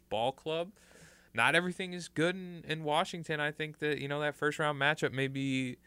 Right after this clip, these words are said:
Speaker 1: difficult
Speaker 2: might need
Speaker 1: for
Speaker 2: to
Speaker 1: them
Speaker 2: blow
Speaker 1: to
Speaker 2: it
Speaker 1: get
Speaker 2: up.
Speaker 1: the
Speaker 2: They might need to
Speaker 1: upset.
Speaker 2: get rid of Wall.
Speaker 1: <sighs> We'll have to see. Maybe,
Speaker 2: Come to
Speaker 1: maybe
Speaker 2: Brooklyn.
Speaker 1: Scott Brooks will have a little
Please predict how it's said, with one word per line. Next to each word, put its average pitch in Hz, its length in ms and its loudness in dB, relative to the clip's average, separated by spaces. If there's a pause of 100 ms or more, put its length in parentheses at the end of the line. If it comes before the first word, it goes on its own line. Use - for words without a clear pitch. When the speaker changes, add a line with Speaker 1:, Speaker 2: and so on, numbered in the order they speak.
(680)
Speaker 1:
difficult 151 300 4
Speaker 2:
might - 40 10
need 165 80 8
Speaker 1:
for 143 60 10
Speaker 2:
to 160 60 10
Speaker 1:
them 131 100 12
Speaker 2:
blow 135 80 12
Speaker 1:
to 139 80 12
Speaker 2:
it - 20 12
Speaker 1:
get 170 80 12
Speaker 2:
up. 156 80 12
Speaker 1:
the - 60 4
Speaker 2:
They 123 80 10
might 139 160 10
need - 20 8
to 143 80 8
Speaker 1:
upset. 135 60 6
Speaker 2:
get 143 80 10
rid 139 200 10
of 135 60 8
Wall. 143 280 10 (100)
Speaker 1:
<sighs> - 0 - (1080)
We'll 104 140 -4
have 117 140 0
to 107 80 -6
see. 113 380 -6 (100)
Maybe, 110 300 -4
Speaker 2:
Come 110 120 -4
to 127 60 -6
Speaker 1:
maybe 110 60 -6 (200)
Speaker 2:
Brooklyn. 123 80 -2
Speaker 1:
Scott 117 340 2
Brooks 127 260 -2
will 104 80 -4
have 95 240 0
a 76 220 -6
little 92 320 -8